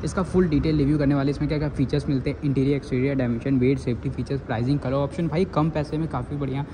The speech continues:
कूपे एसयूवी कार निकल के आ जाती है। इसके सेगमेंट में मो-, मतलब, अ, देखते हैं तो market में एक और कार है, लेकिन काफ़ी ज़्यादा एक्सपेंसिव निकल के आ जाती है। लेकिन Passat को अगर आप देखते हो तो ये pocket friendly रहने वाली है और भाई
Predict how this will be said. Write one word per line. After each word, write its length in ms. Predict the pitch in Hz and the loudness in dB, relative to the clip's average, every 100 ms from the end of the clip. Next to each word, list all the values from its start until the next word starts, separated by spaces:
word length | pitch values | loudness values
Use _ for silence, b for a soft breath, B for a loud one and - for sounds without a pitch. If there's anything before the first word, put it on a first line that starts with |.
| B - | B -2
कूपे 220 | 147 135 | 0 2
एसयूवी 280 | 143 - 135 | -2 0 0
कार 180 | 135 131 | 2 4
निकल 260 | 135 131 127 | 4 2 0
के 60 | |
आ 60 | 135 | 0
जाती 220 | 131 120 | 0 0
है। 0 | |
इसके 220 | 139 - 160 | -2 0 -2
सेगमेंट 380 | 147 135 147 | 0 0 2
में 60 | 147 | 4
मो-, 140 | 143 143 B B B | 2 -2 B B B
मतलब, 340 | - 135 139 - | 0 2 2 0
अ, 160 | 139 | 0
देखते 260 | 127 123 147 | 0 0 0
हैं 80 | 143 | 2
तो 60 | |
market 320 | 147 123 120 143 | 2 2 0 0
में 60 | |
एक 80 | - | 2
और 160 | 139 - | 2 4
कार 160 | 135 139 | 4 6
है, 60 | |
लेकिन 180 | 147 180 | 4 4
काफ़ी 160 | 151 135 | 2 2
ज़्यादा 160 | 160 | 2
एक्सपेंसिव 400 | 147 147 131 156 | 2 0 0 2
निकल 200 | 151 139 | 2 2
के 80 | 139 | 2
आ 80 | 135 | 2
जाती 280 | 131 123 131 | 0 0 0
है। 380 | 160 - - - | 0 -2 -4 -2
लेकिन 200 | 170 214 | 2 4
Passat 380 | 151 151 156 170 | 2 2 -2 -2
को 80 | 165 | -2
अगर 120 | 156 | 0
आप 100 | 147 | 0
देखते 240 | 147 139 | 0 0
हो 60 | 160 | 0
तो 60 | |
ये 120 | 180 170 | 0 0
pocket 300 | 135 117 135 | -2 -2 -2
friendly 280 | 139 127 135 | 0 2 2
रहने 220 | 127 135 | 2 0
वाली 240 | 127 131 | 0 -2
है 200 | 131 143 | -2 -4
और 240 | 139 135 131 | -4 -4 -2
भाई 180 | 131 | -2